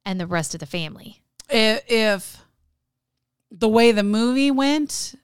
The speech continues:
Speaker 2: or if they just hadn't
Speaker 1: Or just in general, if they weren't able to pull off the murders.
Speaker 2: Yeah.
Speaker 1: What would have, how would that have, if she had lived, if
Speaker 2: Yeah.
Speaker 1: all of them had lived
Speaker 2: Like, they still would, would have still tried to commit the crimes, but for whatever
Speaker 1: Maybe.
Speaker 2: reason.
Speaker 1: Yeah,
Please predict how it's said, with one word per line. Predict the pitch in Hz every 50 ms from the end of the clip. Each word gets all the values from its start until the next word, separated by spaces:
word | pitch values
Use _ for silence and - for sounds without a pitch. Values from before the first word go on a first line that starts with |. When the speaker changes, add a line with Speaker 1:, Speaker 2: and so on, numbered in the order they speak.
| _ _ -
Speaker 2:
or | 208 214 214 214 208 208 208 208
if | 214 220 208 208 208 - - -
they | 185 202 196
just | 185 190 208 196 - -
hadn't | 196 202 196 262 262
Speaker 1:
Or | 208
just | - 294 302 294 -
in | 311 294 247
general, | 202 254 240 226 220 202
if | 208 190 -
they | - 214 214 226 226
weren't | 196 208 220 220 214 -
able | - 220 214 202 214
to | 202
pull | 180 - - 202 185
off | 180 180 175 170 -
the | - 175
murders. | 170 170 175 170 156 151 147 - - - -
Speaker 2:
Yeah. | 180 185 175 160 151 143 143 143 - _ _ _ _ _ _
Speaker 1:
What | - 180 180 196 190 190 -
would | 208 190 180
have, | 170 156 - - - _ _ _ _ _ _
how | - - - - 208 196 190
would | 196 196 185
that | 190 175 175
have, | 160 156 -
if | 196 165
she | - - - - 311 311
had | 214 311 240
lived, | 277 269 247 185 151 151 175 202 - - - _ _
if | 226 202
Speaker 2:
Yeah. | 180 156 240
Speaker 1:
all | 262 311 330 320
of | 311 269 208
them | 220 214 196
had | 202 214 196
lived | 202 190 165 143 143 - - - -
Speaker 2:
Like, | 320 302 262 226 226 185
they | 214 247 262
still | 240 - - 269
would, | 254 233 240 226 233 233
would | 226 226
have | 214 196
still | - - 240 214 190
tried | - - - - 277 262 269 277 269
to | 285 269
commit | - 247 247 240 -
the | 226
crimes, | - - 233 220 208 208 208 202 175 -
but | 208 202 190 -
for | 196 185
whatever | 175 190 196 202 202 180 185
Speaker 1:
Maybe. | 196 190 185 175
Speaker 2:
reason. | 175 165 175 175 - 233
Speaker 1:
Yeah, | 226 214 180 165